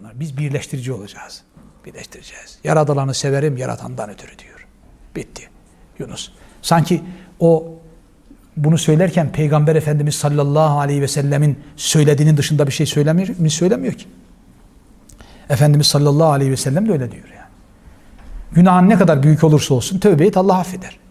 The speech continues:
Dön, "La ilahe illallah" de, "Muhammedur Resulullah" de, bitti. Sıfır kilometresi. "El İslam yecubbu ma qablehu" buyuruyor Peygamber Efendimiz. İslam evvelini siler atar. Adam Müslüman oldu, doksan yaşına kadar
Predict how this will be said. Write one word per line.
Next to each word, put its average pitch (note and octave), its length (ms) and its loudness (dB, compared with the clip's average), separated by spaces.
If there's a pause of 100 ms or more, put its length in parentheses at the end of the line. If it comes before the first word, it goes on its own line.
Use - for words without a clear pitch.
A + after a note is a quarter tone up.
(640)
Dön, A#3 380 2 (100)
"La B3 180 4
ilahe F#3+ 280 4
illallah" D3+ 380 4
de, B3+ 200 2 (300)
"Muhammedur G#3+ 500 4
Resulullah" F3 360 2
de, B3 100 -4
bitti. - 320 -10 (220)
Sıfır A#3+ 280 -4
kilometresi. G#3 520 -2 (360)
"El A3 200 2
İslam D4 520 0 (260)
yecubbu G#3+ 420 4
ma A3 220 4
qablehu" D3+ 420 0
buyuruyor B2 300 -8
Peygamber A2 400 -14
Efendimiz. - 400 -20
İslam B3 500 0 (380)
evvelini A3 480 2
siler C#4+ 320 2
atar. - 360 -4 (580)
Adam G#3 260 2
Müslüman A#3 360 2
oldu, G3 320 -2 (180)
doksan C4+ 280 4
yaşına A#3+ 360 2
kadar G#3+ 260 0